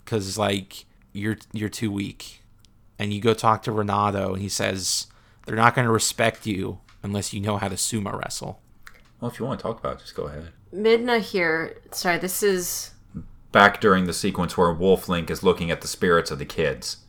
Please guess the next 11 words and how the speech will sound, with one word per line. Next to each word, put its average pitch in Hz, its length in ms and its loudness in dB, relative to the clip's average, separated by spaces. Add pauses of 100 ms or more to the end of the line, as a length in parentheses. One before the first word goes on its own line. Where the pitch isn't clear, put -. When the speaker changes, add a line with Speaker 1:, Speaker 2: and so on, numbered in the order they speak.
(100)
Speaker 3:
This 190 300 -4
is 202 160 4
Speaker 1:
Okay. 135 120 -4 (360)
Speaker 3:
when 151 720 -4 (240)
one 190 200 4
of 185 120 2
the 180 100 0
lines 160 480 0
where 160 140 -2
she 160 160 -8
says, 151 440 -4